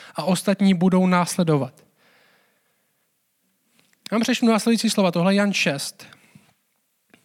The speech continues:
Třicátý pátý verš, Jan šest třicet pět. A zkusme se na ně zaměřit. Tohle mi říká někdo, kdo sám vstal z mrtvých. Tohle mi říká někdo, koho sama smrt nemohla porazit.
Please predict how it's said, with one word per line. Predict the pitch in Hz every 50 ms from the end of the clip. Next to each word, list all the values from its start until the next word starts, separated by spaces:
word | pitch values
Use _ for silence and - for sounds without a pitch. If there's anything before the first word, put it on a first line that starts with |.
| _ _ _ _ _ _ _ _ - _ _ _ _ _ _ _ _ _ _ _ _ _ _
Třicátý | - - - - - 175 175 202 196
pátý | - 170 170 170 196 180
verš, | 160 156 143 143 143 -
Jan | 170 170 175
šest | 165 - 156 151
třicet | - - 175 - 180 170
pět. | _ - 139 123 127 _ - _ _ _ _ _ _ _ _ _ _ _ _ _ _ _ _ _ _ _ _ _ _ _ _ _ _ _ _ _ _ _ _ _ _ _ _ - _ _ _ _ _ _ _ _ _ _ _ _ _ -
A | 165
zkusme | 156 - - - 214 - 302 269
se | - 277
na | 262
ně | 247 233
zaměřit. | 202 214 202 196 208 202 - -
Tohle | - 208 208 185 240 254
mi | 254 240 220 202
říká | 196 202 - 220 220 220
někdo, | 220 214 202 202 190 175 165 160 165
kdo | 160 165 160 165 156
sám | - - - 180 170 175 180 180 185
vstal | 180 - - - - 175 170 170 175 175 175
z | 160
mrtvých. | 175 165 156 151 - - 139 131 127 -
Tohle | - 180 180 220
mi | 226 214
říká | 190 208 202 - 214 208 208
někdo, | 202 202 190 185 170 160 165 170 170
koho | 170 - 185 180 185
sama | - - - - 190 190 196 196 196
smrt | 190 - - 190 180 180 180 -
nemohla | - 170 170 170 175 170 165 175 175 170
porazit. | 175 - 165 156 151 135 139 127 127 _ -